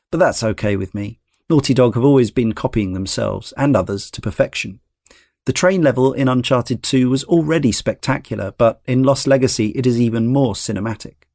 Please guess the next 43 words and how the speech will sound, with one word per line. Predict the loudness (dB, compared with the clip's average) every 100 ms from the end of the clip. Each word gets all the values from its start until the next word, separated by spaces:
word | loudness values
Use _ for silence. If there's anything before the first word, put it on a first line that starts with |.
| _ _ _ _ _
Gameplay-wise, | 2 2 4 2 4 2 2
I | 0
really | 0 4 4
enjoyed | 4 2 2
the |
riddles, | 2 2 4 2 0
but | -6 -4
to | 0
be | 2 4
honest, | 2 -2 -4
that | -4
was | -4 0
really | 2 4 4
it. | 2 -4 -12 -12 _ _ -20 _
I | 0
know | 4 4
it's | 2
unfair | 2 2 0
to | 0
compare | -2 -2 0 0
different | 0 0 -2
games | -2 -2 -2
and | -2
genres | 2 2 2 -2
with | -4
each | -6 -6 -8
other, | -8 -10 -14 _ -6
but | 0
if | 2
you | 4
go | 4
from | 2 0
Battlefield | 0 0 -2 0 2
one | 2 2 2
to | 0
Uncharted, | 0 2 0 2 -2 -4
you | -2
realise | 2 4 4 2
how | 0 0
the | 0
controls | -4 -4 0 0 0
patronise | -2 -4 -4 -8 -8 -10 -16
you. | -20